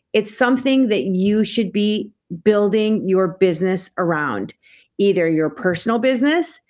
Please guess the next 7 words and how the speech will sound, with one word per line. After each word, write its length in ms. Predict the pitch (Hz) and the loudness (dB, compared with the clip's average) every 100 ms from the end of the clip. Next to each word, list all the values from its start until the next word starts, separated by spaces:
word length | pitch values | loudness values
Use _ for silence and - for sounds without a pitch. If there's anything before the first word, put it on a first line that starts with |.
| _ _ | _ _
your 220 | - 170 156 | -2 -2 -2
side 360 | - 175 202 | -2 -2 -2
hustle, 520 | 214 269 269 311 349 339 - _ | -2 -2 0 0 0 -4 -14 _
your 280 | 170 185 196 | 0 2 2
main 400 | 190 190 226 277 | 2 2 2 2
job, 460 | 233 185 208 285 320 - _ _ | 2 0 0 0 -2 -6 _ _
or 460 | 220 240 269 254 | 2 4 2 0